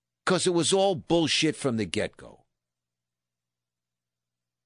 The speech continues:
It was all nonsense from the get-go. All they wanted to do down in Florida was make a name for themselves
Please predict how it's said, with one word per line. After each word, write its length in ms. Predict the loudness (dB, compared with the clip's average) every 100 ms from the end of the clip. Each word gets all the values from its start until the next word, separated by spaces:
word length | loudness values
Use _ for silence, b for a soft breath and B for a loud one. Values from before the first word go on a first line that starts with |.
| _ _ _ _ _ _ _ _ _ _ _ _ _ _ _ _ _ _ _ _ _ _ _ _ _ _ _ 0
It 180 | 0
was 240 | 2 0 0
all 400 | 2 4 4 2
nonsense 760 | 0 0 2 2 0 0 -2
from 200 | -4 -4
the 80 | -4
get-go. 580 | -2 -4 -4 -10 -18 -18 _ _
All 680 | 2 4 4 4 2 2 2
they 160 | 2
wanted 360 | 2 2 0 0
to 80 | -2
do 220 | 0 0
down 300 | 0 0 0
in 60 | -4
Florida 420 | -2 0 2 0
was 180 | -2 -2
make 220 | -4 -2
a 60 |
name 320 | -2 0 -2 -2
for 120 | -4
themselves 760 | -4 -2 0 0 2 0 -4